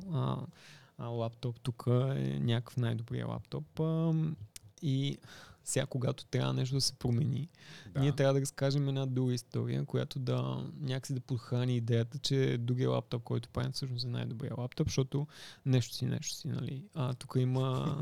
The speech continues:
Speaker 2: А,
Speaker 1: а,
Speaker 2: ти си
Speaker 1: о-,
Speaker 2: най-добрият адвокат ever.
Speaker 1: а, още турбопиксели има тук.
Speaker 2: Моят клиент е пра-, е, е невинен, понеже нещо си, нещо си.
Speaker 1: Еми,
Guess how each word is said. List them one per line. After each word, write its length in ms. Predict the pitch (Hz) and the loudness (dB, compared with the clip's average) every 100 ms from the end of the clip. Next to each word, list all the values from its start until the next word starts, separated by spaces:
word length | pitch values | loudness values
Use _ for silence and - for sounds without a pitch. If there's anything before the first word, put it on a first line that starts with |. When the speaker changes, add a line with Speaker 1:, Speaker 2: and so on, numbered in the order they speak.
| 127 147 | 6 8
Speaker 2:
А, 260 | 147 143 139 - - - | 6 4 2 -4 -8 2
Speaker 1:
а, 520 | 113 113 113 131 131 139 | 6 8 8 6 2 2
Speaker 2:
ти 60 | |
си 60 | 131 | 2
Speaker 1:
о-, 120 | 123 | 4
Speaker 2:
най-добрият 520 | 127 131 131 113 123 | 4 4 4 6 4
адвокат 380 | 104 104 107 98 | 2 -2 -2 0
ever. 220 | 98 87 117 | 0 0 0
Speaker 1:
а, 60 | 165 | 2
още 340 | 143 147 - | 4 4 0
турбопиксели 800 | 131 135 127 123 - 120 - 127 | 2 2 4 0 -2 -2 -2 0
има 340 | 127 120 120 - - | 0 0 0 -2 0
тук. 140 | 117 | 6
Speaker 2:
Моят 360 | 131 156 196 196 | 8 8 6 4
клиент 480 | 151 160 147 - 120 | 6 8 8 8 2
е 60 | |
пра-, 360 | - 120 117 123 123 | 4 4 4 4 2
е, 540 | 113 107 101 95 107 | 4 6 4 2 0
е 40 | |
невинен, 400 | 107 104 120 135 131 | 0 2 2 2 2
понеже 320 | 123 123 117 | 2 2 2
нещо 360 | 113 117 - | 0 0 -2
си, 120 | 113 107 | -6 -2
нещо 340 | 101 98 - | -2 -2 -6
си. 180 | 127 113 | -8 4
Speaker 1:
Еми, 260 | 151 175 | 8 8